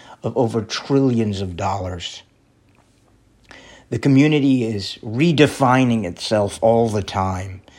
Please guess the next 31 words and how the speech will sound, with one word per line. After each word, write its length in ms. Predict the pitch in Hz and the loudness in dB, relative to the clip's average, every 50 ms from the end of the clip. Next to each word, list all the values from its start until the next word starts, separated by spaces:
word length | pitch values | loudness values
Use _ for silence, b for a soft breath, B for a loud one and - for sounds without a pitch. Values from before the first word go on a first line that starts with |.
| B B B B | B B B B
whether 380 | - 113 123 127 117 135 127 120 | 2 4 4 4 4 2 2 2
it's 240 | 110 110 - - 113 | 0 -4 -6 -8 -10
across 760 | - - - - 117 104 95 95 92 - - - - - b b b b b b b b b b | -10 -10 -8 -4 -2 0 0 -2 -4 -4 -6 -8 -8 -8 b b b b b b b b b b
entrepreneurial 840 | 110 110 107 - - - - 117 120 135 147 147 147 135 131 123 | -2 -2 -2 -2 -6 -8 -4 0 2 4 4 6 6 6 4 4
ventures, 680 | 107 110 110 110 104 98 - 107 98 92 95 - - b b b b b | 2 2 -2 -2 -2 -4 -6 -6 -6 -8 -8 -12 -14 b b b b b
whether 360 | - 113 123 120 110 123 113 | 0 0 0 2 2 0 0
it's 180 | 107 101 - 107 | -2 -2 -6 -8
across 540 | 101 - - - 110 104 101 98 - - - | -10 -10 -6 -4 -4 -4 -4 -4 -8 -10 -8
accessibility, 1120 | - - - - - - - - - - - 107 92 95 123 131 120 113 98 90 90 87 - B B B B B B | -8 -8 -6 -6 -6 -2 -4 -4 -4 -2 -4 -4 -2 0 2 2 2 2 0 -2 -6 -12 -14 B B B B B B
which 280 | B 107 107 101 - - | B -6 -6 -6 -6 -8
then 380 | 104 104 127 127 120 113 120 | -4 0 0 0 0 0 -2
shapes 540 | 113 - - - 110 101 101 98 - - - | -2 -2 -2 -2 -2 -2 -4 -6 -10 -12 -8
new 440 | 131 131 127 131 135 156 170 165 135 | -4 -2 0 2 2 2 2 2 0
products 580 | - - - 127 117 110 98 98 90 - - - | -2 0 2 4 4 4 2 0 -6 -6 -8 -8
and 140 | 87 92 | -8 -8
services. 680 | - - 95 95 87 - - - - 78 69 - - - B B B B B B | -6 -6 -6 -6 -6 -10 -12 -10 -10 -10 -10 -10 -12 -14 B B B B B B
And 160 | - 120 127 131 | -4 -2 0 0
we're 120 | 147 147 | 0 0
seeing 480 | 147 - - - 214 214 214 196 180 151 | -2 -4 -8 -6 -6 -6 -4 -4 -2 0
that 200 | 147 135 131 107 | 0 0 0 0
in 200 | 120 127 127 120 | -2 -4 -4 -2
the 60 | 117 | -2
marketplace 840 | 113 110 110 113 113 - 120 101 - - - 113 107 107 104 - | 0 0 0 -2 -2 -4 -8 -10 -10 -4 -2 -2 -2 -2 -2 -2
all 220 | 98 104 104 107 98 | -2 0 0 0 -2
the 120 | 101 98 | -4 -8
time. 540 | 92 - 95 90 92 95 95 90 87 87 B B B B B B | -8 -4 -6 -4 -4 -4 -6 -8 -8 -10 B B B B B B
We're 200 | B 135 135 139 | B 6 8 8
also 380 | 147 160 170 170 170 - 131 117 | 10 8 6 4 2 0 -2 -2
seeing 440 | - - - 123 113 107 104 101 104 | -2 -4 -4 -2 -2 0 -2 -2 -4
it 180 | 104 98 98 B B B B B B - - | -6 -8 -8 B B B B B B -6 -2
as 320 | 113 110 107 104 98 - | -2 0 0 -2 -6 -8